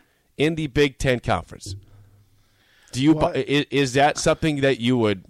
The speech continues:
Speaker 1: buy? Is that something you would believe, or, or would you push back on that
Speaker 2: Well, how would you,
Speaker 1: narrative?
Speaker 2: how would you put him ahead of Mike Locksley at Maryland, which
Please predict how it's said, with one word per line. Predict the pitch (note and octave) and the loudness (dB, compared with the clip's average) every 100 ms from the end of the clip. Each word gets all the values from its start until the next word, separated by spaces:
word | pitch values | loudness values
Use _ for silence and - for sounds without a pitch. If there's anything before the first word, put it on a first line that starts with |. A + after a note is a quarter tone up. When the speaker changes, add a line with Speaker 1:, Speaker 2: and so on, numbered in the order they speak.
| _ _ | _ _
Speaker 1:
buy? | E2+ E2 C#3+ E3+ | -4 -2 -2 -4
Is | A#2+ | -6
that | A2 | -4
something | A#2+ A2+ A2 | -4 -4 -4
you | G#2 | -2
would | G#2 F#2+ | -2 -2
believe, | G#2 G#2 D3 D#3 | -4 -2 -2 2
or, | C#3 | 2
or | G#2+ B2 | 2 0
would | A#2 | 0
you | A#2 | -2
push | - C#3+ C#3+ | -2 -2 0
back | D3+ D3+ C#3 - | 0 0 0 -8
on | F2+ | -10
that | E2+ | -8
Speaker 2:
Well, | D3 D3+ | 0 0
how | - G3+ A#3 | 2 4 4
would | G3 | 4
you, | G#3 | 0
Speaker 1:
narrative? | - - | -2 -2
Speaker 2:
how | G3+ G#3+ | 0 2
would | G3 | 0
you | D#3 C3 G2+ - _ _ _ _ _ _ | -4 -8 -10 -18 _ _ _ _ _ _
put | - F3 D#3 | -8 -2 -2
him | D3 | -2
ahead | B2+ B2+ B2+ | -2 0 0
of | A#2+ | 0
Mike | B2 A2 - | 0 -2 -4
Locksley | A#2+ A2+ - B2+ A2+ | -4 -4 -6 -10 -10
at | |
Maryland, | G#2+ G#2 F#2 D2+ - - _ _ _ - | -10 -10 -10 -12 -18 -20 _ _ _ -10
which | B2+ - | -10 -10